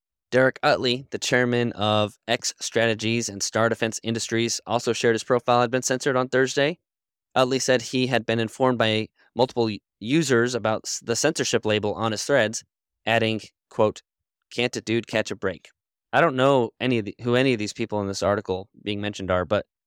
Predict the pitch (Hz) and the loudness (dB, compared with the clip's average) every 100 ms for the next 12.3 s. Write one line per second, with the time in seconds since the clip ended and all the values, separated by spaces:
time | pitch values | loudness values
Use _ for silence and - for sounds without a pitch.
0 | _ - 165 131 131 - 120 120 107 123 | _ 0 2 4 0 2 2 2 0 -2
1 | 123 113 - - 117 151 175 - - 151 | 2 2 0 -6 -2 2 0 -2 -12 -6
2 | 131 131 _ - 127 127 117 120 110 107 | -2 -2 _ -6 0 2 2 -2 -2 -4
3 | 107 - - 101 98 95 - _ _ _ | -4 -4 -4 -2 -2 -4 -10 _ _ _
4 | - 113 135 123 - 131 120 - 120 113 | -4 0 0 -2 -4 2 2 2 0 0
5 | 107 110 - 117 117 117 87 104 104 95 | 0 -2 -2 -4 -2 -4 -4 -6 -6 -8
6 | - 110 - 95 - 101 - 90 71 - | -8 -10 -8 -8 -8 -8 -6 -6 -8 -12
7 | _ _ _ _ 110 - 127 131 127 120 | _ _ _ _ -6 -2 0 2 0 0
8 | 113 107 - 127 120 113 _ _ 123 165 | -2 -2 0 2 4 2 _ _ 0 0
9 | 196 - 147 - 160 139 117 117 117 - | 0 -4 -6 -2 0 2 0 0 -4 -2
10 | 110 120 104 - 123 113 107 107 _ _ | -4 -4 -6 0 0 2 0 0 _ _
11 | - 123 139 143 120 117 110 113 110 - | -6 0 2 0 0 2 2 0 -4 -4
12 | 82 - | -8 -12